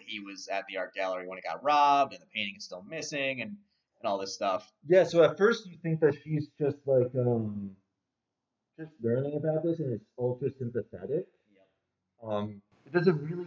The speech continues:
Speaker 2: good job of forcing the question to the viewer on who's every-, on what everyone's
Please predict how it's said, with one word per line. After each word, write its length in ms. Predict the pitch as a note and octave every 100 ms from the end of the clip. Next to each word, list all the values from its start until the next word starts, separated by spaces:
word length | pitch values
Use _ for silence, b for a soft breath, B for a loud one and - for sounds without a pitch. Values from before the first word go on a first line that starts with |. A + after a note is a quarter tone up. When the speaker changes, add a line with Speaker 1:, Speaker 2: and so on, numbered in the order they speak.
| -
Speaker 2:
good 240 | E3 - C3+
job 240 | C#3 C#3 - B2+
of 20 | - -
forcing 340 | C#3+ C#3+ C#3
the 80 | B2+
question 760 | - B2 A#2 - A#2+ A2+ G#2+ G#2+ _
to 80 | C3
the 100 | B2
viewer 640 | G#2+ G#2 B2 G2 F2 E2+ _ _ _ _ _
on 160 | A#2+ G#2+
who's 380 | A2 D3 D3+ -
every-, 360 | B2+ B2 B2+ B2+ _ -
on 200 | B2 A#2
what 240 | C#3+ C3+
everyone's 400 | C3 B2+ A#2 A2+